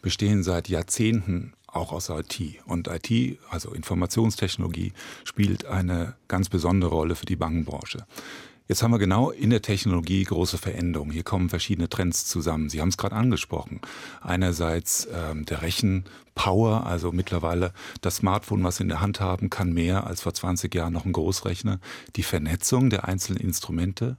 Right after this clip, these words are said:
miteinander, dementsprechend auch der Datenfluss und dann die Verfügbarkeit von vielen Daten. Ähm, das trifft nun die Bankenbranche, wie zuvor auch schon andere Branchen. Wir haben ja diesen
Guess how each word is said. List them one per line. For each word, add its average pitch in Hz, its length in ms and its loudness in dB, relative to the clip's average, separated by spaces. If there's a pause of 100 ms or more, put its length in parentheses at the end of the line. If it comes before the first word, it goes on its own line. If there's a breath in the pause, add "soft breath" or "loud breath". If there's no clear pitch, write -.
(140)
miteinander, 98 560 0
dementsprechend 82 640 -4
auch - 120 -12
der 85 120 -2
Datenfluss - 1300 -2
und 80 120 -4
dann 90 200 2
die 127 80 2
Verfügbarkeit - 720 -2
von 87 160 -4
vielen 82 260 -4
Daten. 73 360 -10 (600 loud breath)
Ähm, 95 240 2
das 131 220 2
trifft - 300 0
nun 110 120 4
die 104 80 4
Bankenbranche, 95 800 0
wie 101 100 0
zuvor 98 400 0
auch 101 60 -6
schon 101 200 -2
andere 110 340 4
Branchen. - 580 -6
Wir 80 160 -4
haben 98 140 0
ja 90 80 0
diesen 87 340 -4